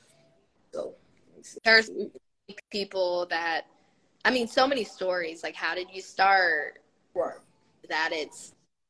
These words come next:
Speaker 2: truly amazing. 'Cause I think anyone,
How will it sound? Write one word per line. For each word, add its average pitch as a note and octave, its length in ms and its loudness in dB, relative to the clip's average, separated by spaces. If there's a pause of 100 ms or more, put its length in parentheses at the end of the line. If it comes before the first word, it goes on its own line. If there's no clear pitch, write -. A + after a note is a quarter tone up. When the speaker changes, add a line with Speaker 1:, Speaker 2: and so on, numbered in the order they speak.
(200)
Speaker 2:
truly G#3 340 4
amazing. F3 380 -2
'Cause G#3+ 200 -10
I D4+ 140 10
think F4 340 2
anyone, F3+ 640 2